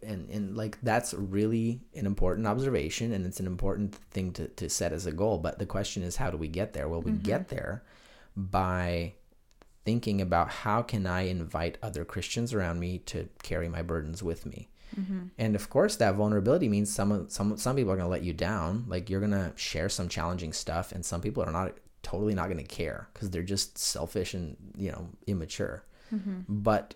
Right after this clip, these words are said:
Speaker 1: some people will. And that's where that connection continues to deepen,
Speaker 2: Mm-hmm.
Speaker 1: you know?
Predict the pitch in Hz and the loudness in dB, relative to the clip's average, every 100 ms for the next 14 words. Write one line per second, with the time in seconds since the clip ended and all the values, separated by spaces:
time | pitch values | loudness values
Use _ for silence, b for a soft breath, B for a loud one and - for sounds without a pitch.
0 | - - 101 95 90 90 87 101 76 - | -6 -2 -2 -2 -2 0 2 0 0 -6
1 | - 117 101 95 107 - 92 90 78 - | -8 -2 2 2 2 2 2 2 0 -2
2 | 87 - - 87 101 - - - 87 85 | -4 -4 -6 -6 -10 -18 -14 -8 -6 -4
3 | 80 - 80 80 78 82 - - - - | -4 -6 -6 -6 -6 -4 -6 -8 -10 -4
4 | 208 196 180 - | -2 0 -2 -4